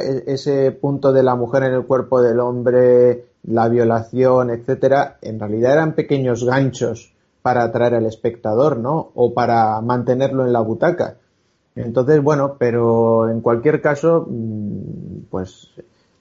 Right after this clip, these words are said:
pues es la Hammer, ¿no? Y le tenemos cariño, y el hombre lobo, el hombre invisible, el, eh, Frankenstein, Drácula,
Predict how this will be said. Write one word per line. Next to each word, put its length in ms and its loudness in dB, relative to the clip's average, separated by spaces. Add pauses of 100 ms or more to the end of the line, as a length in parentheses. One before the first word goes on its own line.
(100)
pues 140 2
es 100 4
la 120 4
Hammer, 380 0
¿no? 220 -4
Y 1000 -6
le 120 -2
tenemos 420 -4
cariño, 520 2
y 760 -4
el 140 0
hombre 260 4
lobo, 480 4
el 80 2
hombre 220 0
invisible, 1000 2
el, 380 -4 (360)
eh, 420 2
Frankenstein, 680 0
Drácula, 500 2